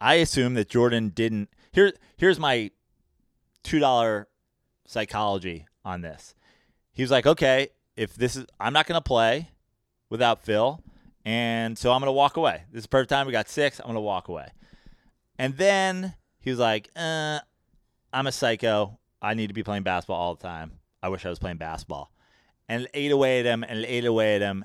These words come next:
and he knew he'd come back with rust. So then he pushed it a little further and just came back when he was like,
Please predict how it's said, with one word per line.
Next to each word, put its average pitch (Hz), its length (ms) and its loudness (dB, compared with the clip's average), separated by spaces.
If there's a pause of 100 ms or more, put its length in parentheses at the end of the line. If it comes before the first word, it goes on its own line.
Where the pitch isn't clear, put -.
(120)
and 104 100 -8
he 107 80 -4
knew 131 240 2
he'd 123 140 -4
come 117 180 -2
back 107 240 0
with 92 140 -8
rust. 104 440 -2
So 107 120 -4
then 156 160 -2
he 180 80 -6
pushed - 320 -2
it 117 60 -4
a 113 40 0
little 104 220 0
further 107 560 2 (240)
and 104 100 -6
just 107 160 -10
came 113 300 -2
back 101 340 0
when 95 180 -4
he 92 80 -8
was 85 220 -10
like, 78 460 -12